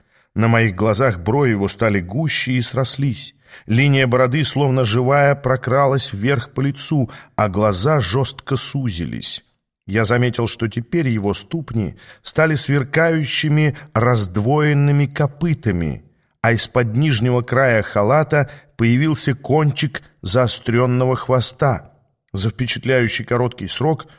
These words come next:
он преобразился в... ну, в дьявола. Несмотря на все свои приготовления,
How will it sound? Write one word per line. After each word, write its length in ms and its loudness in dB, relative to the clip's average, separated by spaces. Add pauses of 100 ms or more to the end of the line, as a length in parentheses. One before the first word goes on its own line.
(320)
он 240 2
преобразился 960 0
в... 220 -4 (540)
ну, 400 0 (200)
в 140 -18
дьявола. 800 2 (560)
Несмотря 480 0
на 120 0
все 200 -2
свои 260 0
приготовления, 920 0